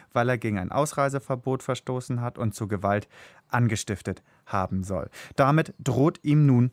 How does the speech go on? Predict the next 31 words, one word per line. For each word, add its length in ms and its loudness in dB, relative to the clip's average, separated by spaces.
die 80 -2
Verhaftung. 640 -4
Unser 260 4
Deutschlandfunk-Reporter 1040 0
Burkhard 440 -4
Birke 360 -2
war 260 0
vor 220 -4
kurzem 400 -4
als 180 -8
einer 200 0
der 180 0
wenigen 420 4
ausländischen 600 -2
Journalisten 520 0
im 100 2
Land, 340 2
hat 200 0
dort 140 0
unter 240 -2
anderem 260 -4
auch 200 -4
Guaidó 320 -4
interviewt, 520 -4
haben 180 0
wir 80 -2
hier 140 -4
im 80 -4
Podcast 420 -6
auch 120 -8
gespielt. 400 -4